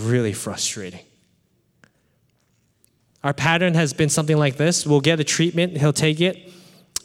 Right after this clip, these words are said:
and you know, he'll suffer through the first three months. We'll get a scan, and it'll look like it's working. So we celebrate that, right? Because we wanna celebrate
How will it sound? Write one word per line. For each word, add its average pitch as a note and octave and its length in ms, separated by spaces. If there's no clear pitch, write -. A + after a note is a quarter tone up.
and C#3 420
you D3+ 100
know, C3+ 60
he'll D3 160
suffer F#3+ 400
through F3+ 160
the D3+ 80
first - 320
three F3+ 120
months. D#3 460
We'll C#3+ 100
get D#3 160
a D3 40
scan, D3+ 460
and D3+ 140
it'll F#3 440
look B3 260
like G#3+ 400
it's C3 220
working. A#2 480
So - 240
we B2 140
celebrate C#3 560
that, F#2 140
right? B2 160
Because B2+ 300
we C#3+ 80
wanna D#3 260
celebrate D#3+ 720